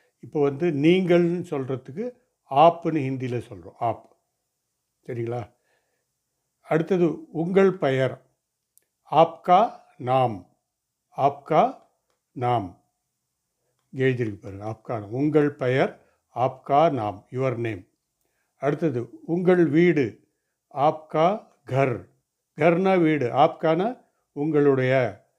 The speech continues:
உங்கள், உங்களுடைய, your house. அடுத்தது,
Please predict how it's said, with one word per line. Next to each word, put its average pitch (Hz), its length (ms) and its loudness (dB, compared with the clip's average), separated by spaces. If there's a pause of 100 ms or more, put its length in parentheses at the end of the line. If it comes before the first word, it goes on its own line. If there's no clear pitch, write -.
(200)
உங்கள், 123 760 -4
உங்களுடைய, 113 760 -4
your 120 260 0
house. 104 360 -10 (480)
அடுத்தது, 139 640 -2